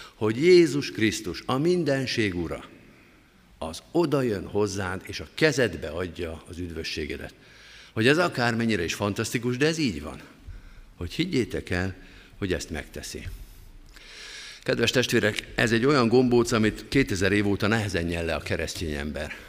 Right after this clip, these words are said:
Hogy még ez is igaz lehet Jézusról,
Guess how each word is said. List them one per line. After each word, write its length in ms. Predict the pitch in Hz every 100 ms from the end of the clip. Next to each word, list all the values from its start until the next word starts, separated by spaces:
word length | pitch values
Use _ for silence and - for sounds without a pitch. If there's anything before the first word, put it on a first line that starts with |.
| - - _ - - _ - -
Hogy 180 | 95
még 220 | 87 95 -
ez 160 | 151 110
is 140 | -
igaz 260 | 90 87 92
lehet 300 | 82 82 -
Jézusról, 840 | 82 80 71 - 87 98 95 -